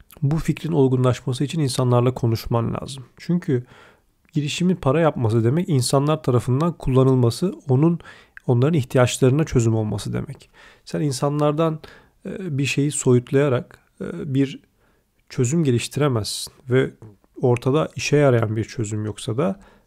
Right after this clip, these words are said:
para da olmaz haliyle. E, fikir paylaşmaktan, fikir tartışmaktan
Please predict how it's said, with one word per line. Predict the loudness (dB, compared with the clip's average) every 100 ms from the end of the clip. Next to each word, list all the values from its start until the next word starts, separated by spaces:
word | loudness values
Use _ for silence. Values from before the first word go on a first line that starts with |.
| _ -4
para | 0 2 2
da | 4
olmaz | 4 4 2 2
haliyle. | 0 2 2 2 0 -10 -20 _ _ -4
E, | -2 -2 -4 -8 _ -10
fikir | -6 0 0
paylaşmaktan, | 2 2 2 0 -2 -2 0 -2 -2
fikir | -4 -2 -2
tartışmaktan | -4 -6 -6 -6 -6 -6 -6